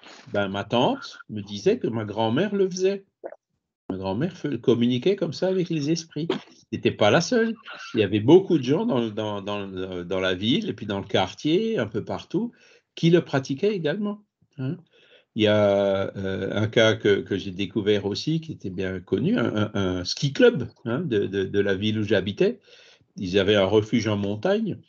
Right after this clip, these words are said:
Et c'était vraiment, vous savez, les tables, euh,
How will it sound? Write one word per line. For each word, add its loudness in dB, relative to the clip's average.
Et -8
c'était 0
vraiment, 2
vous -4
savez, 2
les -2
tables, 4
euh, -2